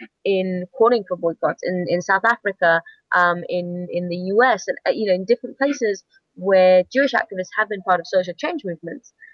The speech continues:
um, and were using that specific tactic.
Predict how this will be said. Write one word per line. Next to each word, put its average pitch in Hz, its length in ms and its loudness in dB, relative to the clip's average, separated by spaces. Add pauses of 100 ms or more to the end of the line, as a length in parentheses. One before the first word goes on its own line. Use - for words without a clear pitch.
(180)
um, 190 320 4 (240)
and 208 320 0
were 202 300 4
using 202 480 -4
that 185 200 2
specific - 520 -10 (100)
tactic. - 360 -6